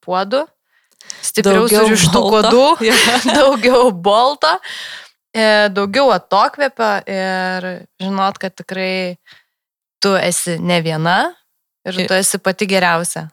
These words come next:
Speaker 2: Ir viskas praeina.
Speaker 1: Taip.
Speaker 2: Ir blogos akimirkos, bet ir geros. Deja.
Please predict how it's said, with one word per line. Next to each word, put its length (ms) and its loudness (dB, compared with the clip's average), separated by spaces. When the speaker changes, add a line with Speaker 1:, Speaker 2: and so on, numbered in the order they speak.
Speaker 2:
Ir 180 -6
viskas 320 -4
praeina. 460 -2
Speaker 1:
Taip. 240 -6
Speaker 2:
Ir 220 -4
blogos 680 -6
akimirkos, 560 -8
bet 220 -8
ir 100 -6
geros. 400 -6
Deja. 360 -6